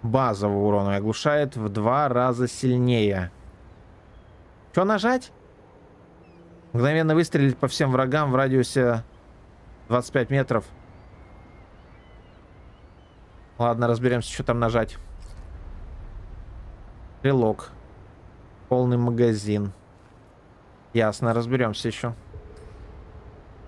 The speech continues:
А старую шляпу ты выкинул, да? Я бы ее загнал. По спекулятивной этой цене.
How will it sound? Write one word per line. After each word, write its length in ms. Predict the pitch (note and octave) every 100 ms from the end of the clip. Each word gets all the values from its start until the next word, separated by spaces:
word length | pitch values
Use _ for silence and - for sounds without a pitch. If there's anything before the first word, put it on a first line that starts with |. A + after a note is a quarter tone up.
| -
А 60 | A2
старую 280 | E3+ F3+
шляпу 280 | E3 F3 D#3
ты 100 | D#3+
выкинул, 320 | D3 B2+ G#2
да? 200 | G2+ C3+ D#3+ - - - - - - - - -
Я 120 | F3
бы 100 | G#3+
ее 100 | G#3+
загнал. 440 | G#3 D#3 C3 C#3+ C#3 - - - - - - - - - - - - - - - - - -
По 60 |
спекулятивной 680 | A#2+ D3 B2+ C3 B2+ B2+ A2+
этой 140 | A2
цене. 320 | G2+ A#2+ A2